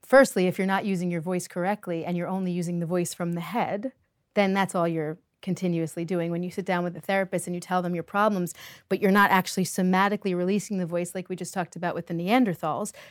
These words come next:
then you're just reiterating a story again and again and again, and there's no way out.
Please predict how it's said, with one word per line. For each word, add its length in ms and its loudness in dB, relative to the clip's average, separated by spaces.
then 100 0
you're 100 0
just 220 -2
reiterating 520 0
a 40 -8
story 280 -4
again 200 -2
and 100 -4
again 180 -6
and 80 -4
again, 260 -6
and 120 -4
there's 180 -2
no 340 -4
way 380 -8
out. 380 -12